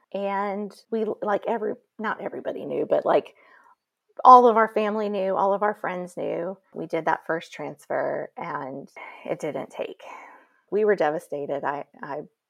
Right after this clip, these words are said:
just texted everybody. I didn't even wanna talk. It was like, you know, straight to bed. Don't, I, I just don't wanna see anybody. When we went and met with the fertility doctor after that, he was like,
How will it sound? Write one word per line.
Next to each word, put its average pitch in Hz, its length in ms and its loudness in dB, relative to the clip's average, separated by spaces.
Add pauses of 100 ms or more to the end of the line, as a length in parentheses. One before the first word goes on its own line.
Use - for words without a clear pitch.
(180)
just - 260 -8
texted - 400 -4
everybody. 143 440 -2
I 147 40 -4
didn't 147 200 -8
even 143 200 -10
wanna 143 200 -10
talk. - 360 -6
It - 80 -14
was - 160 -10
like, - 160 -8 (220)
you 143 80 -12
know, - 200 -20 (280)
straight 165 360 -2
to - 60 -12
bed. 143 320 0 (180)
Don't, - 220 -12 (520)
I, 143 60 -12 (180)
I - 40 -14
just 165 160 -20
don't 139 160 -12
wanna 147 160 -14
see - 160 -16
anybody. - 460 -14 (320)
When 202 200 2
we 196 100 4
went 190 260 4
and 180 120 -2
met 180 180 4
with 165 200 -4
the 151 380 2 (300)
fertility 175 500 2
doctor 143 400 -2
after 147 340 0
that, 120 360 -2 (680)
he 160 260 -8
was 156 200 -6
like, 135 240 -6